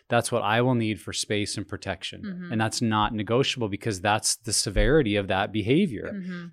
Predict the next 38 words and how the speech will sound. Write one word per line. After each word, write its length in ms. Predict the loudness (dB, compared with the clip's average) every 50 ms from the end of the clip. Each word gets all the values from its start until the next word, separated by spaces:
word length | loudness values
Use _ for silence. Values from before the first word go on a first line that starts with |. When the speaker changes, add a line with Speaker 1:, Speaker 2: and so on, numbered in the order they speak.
| 0
Speaker 1:
And, 240 | 2 2 2 2 2
and 160 | 0 0 2 4
we 120 | 4 6
need 200 | 6 6 6 4
to 60 | 4
be 100 | 4 4
willing 240 | 4 4 2 2 0
to 60 | 0
stand 360 | -2 -2 -2 0 0 0 2
up 140 | 0 0 0
for 120 | 2 2 2
ourselves 380 | 2 2 2 2 2 0 0
and 140 | 0 -2 0
make 220 | 0 0 -2 -2
those 220 | -2 -2 -2 -2 -2
statements, 600 | -2 0 0 0 2 0 -2 -2 -2 -4 -6 -6 -8 -10 -20 -20 -20 -20 -20 _ -2
um, 500 | 0 2 2 2 2 0 0 -2 -4 -8 _ _ -8 -4
because 320 | -4 -2 0 2 2 4
I, 140 | 4 4 2 2 0 -2
I 100 | -2 0
think 260 | 2 2 2 4 4
it 140 | 2 2 2
helps 480 | 2 2 2 2 2 0 -2 -2 -2 -2
the 100 | 0 0
other 200 | 2 4 2 2
spouse 640 | 0 0 -2 0 2 2 2 2 2 0 0 0 0
recognize, 640 | 0 0 0 0 0 -2 -2 0 0 0 -2 -2 0
"Oh, 300 | 2 2 2 2 0 -6 -14 _ _ _ _ _ _ _ _ _ -2 0
I 140 | 2 4
do 280 | 4 2 4 4 4 6
want 340 | 6 6 6 4 2 0 -2
to 80 | -4
have 220 | 0 0 0 0 0
a 60 | 0
relationship 640 | 0 0 0 0 0 -2 -4 -6 -4 -4 -6 -6 -6
with 120 | -8 -8 -8
this 180 | -6 -8 -8
person, 520 | -8 -6 -6 -6 -6 -4 -2 -2 -2 -2